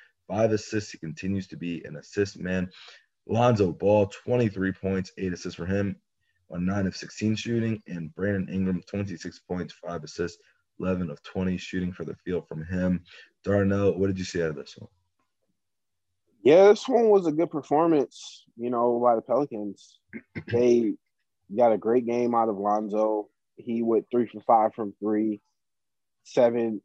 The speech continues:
Speaker 2: rebounds, eight assists with his twenty-three points. Brandon Ingram had a Brandon Ingram game, eleven of twenty from the field, twenty-six points. Zion, twenty-six as well,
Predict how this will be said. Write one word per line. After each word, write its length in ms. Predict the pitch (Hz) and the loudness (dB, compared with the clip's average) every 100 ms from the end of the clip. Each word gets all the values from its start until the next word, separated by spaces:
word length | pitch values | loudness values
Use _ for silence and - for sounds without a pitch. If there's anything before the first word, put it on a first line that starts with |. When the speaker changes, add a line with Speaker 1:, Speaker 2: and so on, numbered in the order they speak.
| _ - | _ -6
Speaker 2:
rebounds, 640 | 113 107 117 113 110 104 | -4 0 2 4 2 0
eight 160 | 110 113 | -2 -2
assists 420 | - 113 110 - | -2 -2 -2 -2
with 120 | 107 | -4
his 100 | 101 | -4
twenty-three 480 | - 113 107 113 107 | -4 -2 0 2 2
points. 580 | - 104 107 - - - _ _ _ _ | 2 0 0 -4 -10 -20 _ _ _ _
Brandon 360 | - 120 117 117 | 2 2 4 4
Ingram 280 | 123 117 117 | 4 4 4
had 200 | 120 113 | 4 4
a 20 | |
Brandon 400 | 101 107 107 110 | 4 4 4 2
Ingram 300 | 113 110 110 | 0 0 -2
game, 440 | 104 107 107 110 104 | -2 -2 -2 -4 -4
eleven 300 | 95 107 110 | -2 0 0
of 120 | 110 - | -4 -8
twenty 260 | 120 113 | -6 -6
from 140 | 107 113 | -4 -4
the 80 | |
field, 480 | 104 107 107 107 107 - _ _ _ _ _ _ _ | -2 2 2 2 0 -4 _ _ _ _ _ _ _
twenty-six 400 | - 120 107 120 - | -6 -4 -2 -4 -4
points. 560 | 120 110 110 - - _ _ _ _ _ _ - | -4 -4 -4 -8 -20 _ _ _ _ _ _ -12
Zion, 800 | 95 117 120 113 110 113 110 113 - _ _ - | 0 2 4 2 2 2 0 -4 -10 _ _ -8
twenty-six 500 | 135 123 107 120 - | -4 -2 -2 -4 -2
as 100 | 110 | -6
well, 460 | 104 107 104 104 101 | 0 4 4 4 0